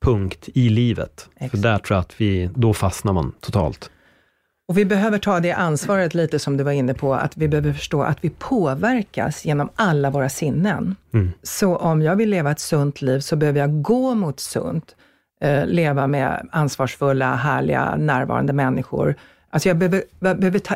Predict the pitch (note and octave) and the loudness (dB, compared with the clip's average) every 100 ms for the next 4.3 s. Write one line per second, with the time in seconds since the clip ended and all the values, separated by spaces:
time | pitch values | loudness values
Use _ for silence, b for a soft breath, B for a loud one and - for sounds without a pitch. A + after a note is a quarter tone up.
0 | - B3+ C4 E3+ A2+ - - C#2 - - | -2 2 2 2 -2 -4 -4 -4 -6 -16
1 | - - _ _ _ E3 D#3+ - C#4+ D3+ | -16 -18 _ _ _ -2 -2 -2 0 0
2 | D3+ D#4 E4+ - - - - G3+ - F#3+ | 0 -2 -4 -6 -6 -8 -6 -4 0 0
3 | F3 B3 C4 G#3+ - F3+ - A#3+ A#3 A3 | 2 2 2 -2 -2 -4 0 0 0 -2
4 | E3+ D3 | -2 -2